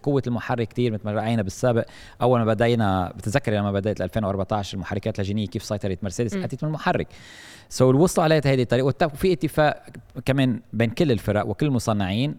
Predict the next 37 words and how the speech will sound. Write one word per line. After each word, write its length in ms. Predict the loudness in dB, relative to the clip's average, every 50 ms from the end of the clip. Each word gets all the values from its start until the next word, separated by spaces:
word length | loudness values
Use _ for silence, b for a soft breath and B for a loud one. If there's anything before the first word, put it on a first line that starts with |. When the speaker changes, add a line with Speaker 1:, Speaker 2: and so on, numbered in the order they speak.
| -12 -14 -8
Speaker 1:
وفي، 440 | -4 -2 -2 -2 -2 -2 -2 -2 -2 -2 -4 -2
آه، 280 | 0 2 2 2 2 2
جنتلمان 420 | 2 0 0 0 -2 -4 -4 -2
أجريمنت، 420 | -4 -4 -4 -2 -2 -2 -2 -4 -4
إنه 140 | -4 -6 -4
إذا 300 | -2 -2 -2 -2 0 0
أي 300 | 0 0 0 -2 -4 -8 b b b b b b b b b b -4
محرك 480 | -2 -2 0 2 0 0 2 0 -2 -2 -6 -12 -20 -20 _ _ -6
ببين 560 | -2 0 2 2 2 2 0 -2 -2 -4 -8 -8 -6
إنه 140 | -4 -4 -4
في 180 | -2 -2 -2 -2
عنده 160 | -2 0 0
ديفيسيت 480 | 0 0 -2 -2 -4 -6 -6 -8 -8
أو، 480 | -6 -4 -4 -4 -4 -4 -6 -8 -10 -10 -12 -12 -16 -18 _ -4
آه، 120 | -4 -4 -2 -2
أبطأ 240 | -2 -2 0 -2 -2
من 60 | 0
المحرك 300 | 0 -2 -2 -2 -4 -4
الآخر 180 | -2 -4 -4 -2
بواحد 340 | -2 0 0 0 0 -2 -2
بالمية 420 | 0 0 0 0 0 0 -2 -2 -4 B B B B _
تحت 260 | -4 -4 -4 -4 -4
الأومولوجيشن، 680 | -4 -2 0 0 2 2 2 2 0 -2 -2 -2 -4 -4
يعني، 160 | -4 -4 -4 -4
تحت 240 | -4 -6 -4 -2 -2
هذه 160 | 0 0 0
القوانين 480 | 0 0 0 0 2 2 2 2 0 0
يلي، 260 | 0 0 -2 -2 -4 B B B B B
اللي 100 | -6 -2
مطرح 340 | -2 -2 -2 -2 -4 -6 -8
في، 240 | -12 -10 -8 -8 -8
في 200 | -6 -4 -4 -2
أماكن 280 | -2 -2 -2 -2 -4
فيهم 200 | -4 -4 -4 -4
يكونوا 360 | -4 -4 -4 -4 -2 -2 -2
أفضل، 220 | -2 -2 0 0 0
لأنه 460 | 0 -2 -2 -2 -4 -4 -4 -6 -8